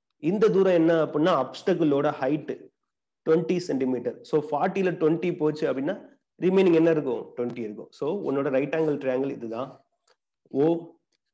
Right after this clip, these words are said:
பி and D. இந்த distance என்ன அப்படின்னா twenty. Then இந்த distance ஓ பி என்ன அப்படின்னா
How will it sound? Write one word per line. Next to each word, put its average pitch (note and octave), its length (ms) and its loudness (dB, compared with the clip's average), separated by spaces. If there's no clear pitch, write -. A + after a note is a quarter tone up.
பி D3+ 120 -2
and A#2+ 120 -4
D. A#2+ 100 -6
இந்த E3+ 220 2
distance F3+ 340 0
என்ன D#3 120 2
அப்படின்னா C#3+ 240 -4
twenty. B2 300 -6
Then F3 120 2
இந்த A#3 160 2
distance D3+ 300 0
ஓ F#3+ 40 6
பி G3+ 80 2
என்ன D3+ 120 4
அப்படின்னா C3 260 -2